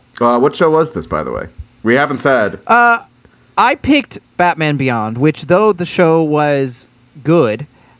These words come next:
Speaker 2: uh, and a continuation of Batman the Animated Series in a lot of ways, uh, it did
Speaker 1: In that
Speaker 2: end
Speaker 1: it's
Speaker 2: very
Speaker 1: literally a sequel. <laughs>
Speaker 2: Yeah, it did end very unceremoniously.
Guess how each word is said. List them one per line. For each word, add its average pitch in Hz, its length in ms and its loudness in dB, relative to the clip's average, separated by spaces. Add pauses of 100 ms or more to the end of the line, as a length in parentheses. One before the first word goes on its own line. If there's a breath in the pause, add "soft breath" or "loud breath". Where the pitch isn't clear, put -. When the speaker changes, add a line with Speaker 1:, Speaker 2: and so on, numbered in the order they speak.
(160)
Speaker 2:
uh, 113 440 -2 (120)
and 131 220 -2
a 120 40 -6
continuation 131 840 -6
of 113 560 -10
Batman 117 320 -4
the 110 120 -6
Animated 107 320 -10
Series 113 420 -6
in 110 80 -8
a 107 60 -10
lot 104 160 -8
of 104 100 -16
ways, 120 320 -6 (340 loud breath)
uh, 120 260 -10
it 127 160 -8
did 165 320 2
Speaker 1:
In 147 60 4
that 147 180 2
Speaker 2:
end - 80 2
Speaker 1:
it's 135 140 0
Speaker 2:
very 131 140 2
Speaker 1:
literally 160 320 2
a 143 60 2
sequel. 123 520 -2 (440)
<laughs> 233 380 -4
Speaker 2:
Yeah, 139 260 -2
it 139 120 -6
did 220 160 2
end 208 180 0
very 185 300 0
unceremoniously. 127 1700 -2